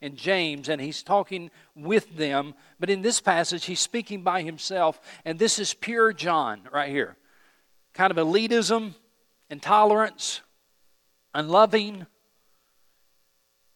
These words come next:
"Lord, uh, we, we, we saw this guy, and, and he's, what was he doing? You tell me.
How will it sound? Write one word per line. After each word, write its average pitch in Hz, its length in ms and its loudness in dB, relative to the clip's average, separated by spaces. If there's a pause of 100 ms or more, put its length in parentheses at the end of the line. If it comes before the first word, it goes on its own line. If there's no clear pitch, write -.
(920)
"Lord, 202 320 6
uh, 190 160 -2
we, 247 100 -2
we, 247 200 -2 (100)
we 240 140 -2
saw 185 300 6
this 160 180 -4
guy, 120 340 2
and, 147 360 -8
and 185 100 -8
he's, 226 240 -2 (580)
what 196 280 -2
was 175 120 -2
he 180 80 -8
doing? 160 240 -2
You 180 80 -10
tell 185 220 -2
me. 131 220 -6